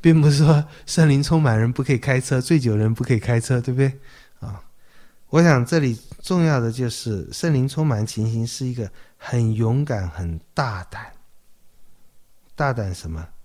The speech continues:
是用香谈讲说上帝的大作为。那么按圣灵所赐的口才说起别国的话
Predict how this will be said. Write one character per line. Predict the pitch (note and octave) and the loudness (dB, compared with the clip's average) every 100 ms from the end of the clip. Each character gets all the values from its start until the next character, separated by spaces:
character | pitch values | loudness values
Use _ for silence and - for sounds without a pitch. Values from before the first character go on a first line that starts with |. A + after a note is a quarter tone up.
| - - _ | -20 -20 _
是 | - - A2 F2 - - - - - _ _ - - - | -16 -8 -6 -6 -10 -20 -20 -20 -20 _ _ -20 -18 -6
用 | D3 C3 A#2 G#2+ | -2 0 0 -4
香 | - - C3+ C#3+ C#3+ | -6 -4 -2 -2 -4
谈 | - F#2 F2+ G#2 - | -6 -8 -8 -10 -12
讲 | - A2 E2+ F2 | -6 -6 -4 -8
说 | - A2 | -6 -8
上 | A#2 - C3+ G2+ | -6 -6 -4 -4
帝 | G2 F2 | -6 -10
的 | E2+ | -12
大 | - F#2+ E2 | -8 -8 -8
作 | - E2 C#2+ | -8 -8 -8
为。 | D#2 F2 _ _ _ _ _ _ _ _ _ _ _ _ _ _ _ _ _ _ _ _ - | -14 -20 _ _ _ _ _ _ _ _ _ _ _ _ _ _ _ _ _ _ _ _ -8
那 | A#2 | -4
么 | A2 G#2 F#2+ F#2 F2+ - - - - - - - - - | -2 -4 -6 -8 -12 -16 -20 -20 -20 -20 -20 -20 -20 -8
按 | E3 E3+ D3+ | 4 4 4
圣 | C#3+ G#3 F3+ | 2 2 4
灵 | D3+ D#3 | 4 2
所 | B2+ A2+ | 0 -4
赐 | - D3+ | -6 -4
的 | C3+ | -6
口 | - G2+ | -4 -6
才 | F#2 G#2 | -6 -8
说 | G#2+ - C#3 | -8 -6 -6
起 | - F2+ | -6 -12
别 | - G2 G2+ | -10 -10 -8
国 | G#2+ | -10
的 | G2 | -8
话 | F#2 - F#2 D#2+ | -10 -8 -10 -12